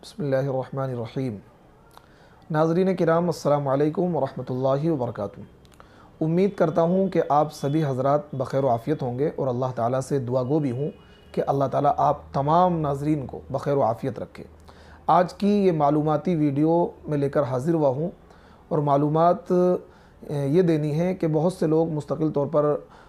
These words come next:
जिनके पास मेरा पर्सनल नंबर है वो भी, या कुछ लोग कमेंट्स के ज़रिए से, कुछ लोग WhatsApp पर, अ, WhatsApp के ज़रिए से मालूम करते हैं कि मुफ्ती साहब आपसे बात करने का टाइम क्या है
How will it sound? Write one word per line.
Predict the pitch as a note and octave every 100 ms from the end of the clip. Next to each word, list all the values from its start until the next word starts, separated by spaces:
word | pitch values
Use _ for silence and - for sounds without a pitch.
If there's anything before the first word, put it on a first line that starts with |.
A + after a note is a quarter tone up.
| - -
जिनके | C#3+ C#3 C#3+
पास | D#3+ -
मेरा | E3+ D3+
पर्सनल | D#3 C#3 E3 D#3+
नंबर | D#3+ D#3 D#3+
है | E3+ D3+
वो | C3 C#3+
भी, | D#3+ E3 -
या | C3+ C3+
कुछ | C#3+ D#3
लोग | D3 C#3+
कमेंट्स | C#3 D#3 -
के | D#3
ज़रिए | D3+ D3+
से, | D3 D3+
कुछ | C#3 -
लोग | D3 B2+
WhatsApp | C3 - C#3+ -
पर, | D3 D3 - - - - -
अ, | F3 D#3 C3 -
WhatsApp | C#3 C#3 - E3+
के | F3
ज़रिए | D#3 D3+
से | D3 D3+ C#3+
मालूम | C3+ D3
करते | D3 C3+ D3
हैं | D3
कि |
मुफ्ती | C#3 - C#3
साहब | C#3 C#3+ -
आपसे | B2+ B2 -
बात | C#3 B2+ B2
करने | C3+ C#3
का | C#3
टाइम | C3 B2+ C3
क्या | D3 C3+
है | C#3